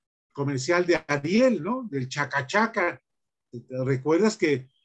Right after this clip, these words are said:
echaba el Ariel y se movía la cubetita? Y entonces ahí estaba todo el mundo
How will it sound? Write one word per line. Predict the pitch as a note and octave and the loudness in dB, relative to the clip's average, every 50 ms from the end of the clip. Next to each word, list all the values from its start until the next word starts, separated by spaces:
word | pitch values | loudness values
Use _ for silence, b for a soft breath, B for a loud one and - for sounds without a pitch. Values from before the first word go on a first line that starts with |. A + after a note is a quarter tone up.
| _ _ | _ _
echaba | - B2+ C3 F3+ F3+ G3 G#3 G3 | -14 -6 -2 0 2 2 2 2
el | F3 | 2
Ariel | E3 D#3 D3 D#3+ E3 F3+ G3 G#3+ A3 A#3+ - - | 2 2 0 2 2 2 4 2 2 -2 -6 -8
y | C3+ C3+ C#3 C#3 C3 | -8 -6 -6 -6 -4
se | C3 - E3 | -2 -2 0
movía | E3 E3+ E3+ A3+ C4+ | 0 0 2 2 2
la | C4+ B3 - | 2 2 0
cubetita? | - A3 F#3+ F3+ - - B3+ A#3 - - F#3 A3 A3 - _ _ _ | 2 2 2 2 2 2 0 0 2 0 -2 -2 -4 -8 _ _ _
Y | - E3+ | -6 -6
entonces | F3 F3 A#3 B3+ A#3+ - | -4 -2 -2 -2 0 2
ahí | B3 A#3+ | 2 0
estaba | G#3+ - C4 B3 A#3+ A#3 | 2 2 2 2 2 2
todo | - A#3+ A#3+ | 2 2 2
el | A#3 | 4
mundo | A#3+ B3 A#3+ A#3 A#3 A3 F#3+ - _ | 2 2 2 2 2 0 0 -4 _